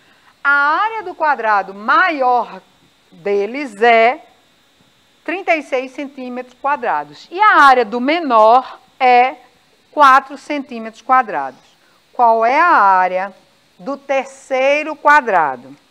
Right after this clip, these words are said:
Professora, como é que a senhora vai fazer isso? Saber dessa área. Eu tenho que saber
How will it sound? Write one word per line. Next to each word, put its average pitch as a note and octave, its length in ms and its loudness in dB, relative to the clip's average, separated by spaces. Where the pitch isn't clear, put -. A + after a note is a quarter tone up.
Professora, C4 580 -8
como C4 180 -10
é C4 80 -6
que C4+ 80 -6
a C4 40 -6
senhora C4+ 300 -2
vai C4+ 140 2
fazer C#4+ 440 -2
isso? G#3 440 -18
Saber A#3 520 0
dessa B3+ 320 -2
área. D#3+ 640 0
Eu G3+ 180 -4
tenho G3+ 380 -12
que - 100 -20
saber F3 680 -4